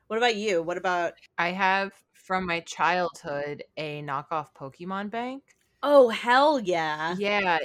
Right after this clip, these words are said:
Speaker 2: I keep all of my foreign currency in it now,
Speaker 1: That's
Speaker 2: but I've had
Speaker 1: fun.
Speaker 2: it for so long that, like, actually the top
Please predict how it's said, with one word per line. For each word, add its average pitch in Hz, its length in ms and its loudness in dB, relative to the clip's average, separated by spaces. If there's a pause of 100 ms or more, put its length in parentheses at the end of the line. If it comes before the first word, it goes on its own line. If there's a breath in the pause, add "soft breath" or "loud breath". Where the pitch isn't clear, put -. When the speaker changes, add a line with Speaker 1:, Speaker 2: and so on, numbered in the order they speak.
(140)
Speaker 2:
I 190 320 2
keep 233 320 -8
all 208 140 4
of 233 80 -2
my 220 120 0
foreign 180 440 -4
currency 175 520 -8
in 240 120 -8
it 247 120 -12
now, 269 520 -6
Speaker 1:
That's 180 340 0
Speaker 2:
but 190 100 4
I've 180 200 2
had 185 180 2
Speaker 1:
fun. 208 80 -4
Speaker 2:
it - 80 -8
for 247 140 -4
so 196 300 -2
long 196 360 -2
that, 185 240 -2
like, 160 180 -6
actually 165 360 -6
the 170 120 -8
top 151 440 -6